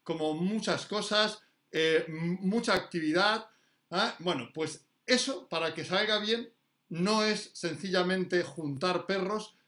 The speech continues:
eh, poner cosas y dejarles hacer las cosas de forma, eh, espontánea,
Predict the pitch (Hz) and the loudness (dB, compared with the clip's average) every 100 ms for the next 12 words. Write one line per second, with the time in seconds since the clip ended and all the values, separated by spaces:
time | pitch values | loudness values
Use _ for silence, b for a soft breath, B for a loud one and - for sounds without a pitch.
0 | _ 156 156 151 160 165 190 180 208 208 | _ 2 2 2 0 2 2 2 -2 0
1 | 233 - 175 165 151 - 190 185 151 160 | -2 -2 -2 0 0 2 0 0 -4 -6
2 | 160 160 156 - 170 185 190 151 - 160 | -8 -6 -8 -6 -4 -2 -2 -4 -6 -6
3 | 165 170 156 B B B 156 160 151 143 | -2 -2 -2 B B B 4 6 8 6
4 | 143 156 - 135 - 151 143 165 131 104 | 2 0 -2 -4 -2 0 2 2 0 -4